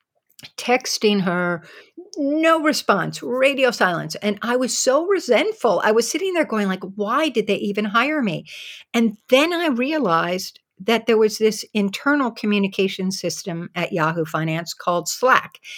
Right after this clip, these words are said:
And many of you may already know about that, but I did not know much about Slack. I'd never used it. I didn't know how it worked, but I knew they had it.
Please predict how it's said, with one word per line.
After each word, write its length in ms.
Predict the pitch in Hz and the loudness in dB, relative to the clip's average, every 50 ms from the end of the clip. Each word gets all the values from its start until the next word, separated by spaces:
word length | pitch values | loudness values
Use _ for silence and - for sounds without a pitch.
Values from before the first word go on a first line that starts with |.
| - - | -16 -4
And 160 | - 254 254 | 0 0 4
many 200 | 277 311 311 320 | 4 4 6 4
of 100 | 311 269 | 4 4
you 100 | 254 247 | 4 4
may 180 | 240 233 220 214 | 4 6 6 6
already 280 | 208 196 196 190 202 220 | 6 6 6 4 4 2
know 240 | 262 320 349 349 | 2 2 4 4
about 260 | 320 302 294 285 277 285 | 6 6 6 4 6 6
that, 180 | 269 277 269 | 4 4 4
but 140 | - 233 - | 4 2 2
I 160 | - 233 269 285 | 4 4 4 2
did 260 | 233 - 226 226 190 | 4 2 2 2 2
not 300 | 196 185 185 185 - - | 0 0 0 0 -2 -2
know 400 | 185 180 190 185 180 185 190 - _ - _ _ _ _ - 233 | 0 2 2 2 2 2 -2 -6 _ -20 _ _ _ _ -8 -2
much 300 | 233 214 208 180 - - | 2 4 4 4 4 2
about 260 | 214 180 175 147 127 | 2 2 2 2 0
Slack. 320 | - - 185 147 117 - - | 0 0 0 0 0 0 -2
I'd 120 | 147 151 | -4 -2
never 180 | 160 160 139 156 | -2 -4 -4 -4
used 340 | 156 190 226 226 214 214 - | -2 0 0 0 0 2 2
it. 120 | 208 190 | 2 2
I 80 | 180 170 | 4 2
didn't 160 | 170 165 165 | 0 0 -2
know 80 | 170 | -4
how 160 | 180 175 156 156 | -2 -2 -2 -2
it 60 | - | 0
worked, 320 | 190 196 190 190 190 - _ - - - - - - _ | 2 2 2 2 -2 -8 _ -20 -20 -20 -20 -20 -8 _
but 160 | 202 - - | 4 6 6
I 100 | 262 254 | 6 6
knew 180 | 254 262 294 247 | 6 4 4 6
they 140 | 233 214 | 6 4
had 260 | 196 214 190 175 160 - | 6 4 4 2 2 0
it. 160 | - - | -4 -6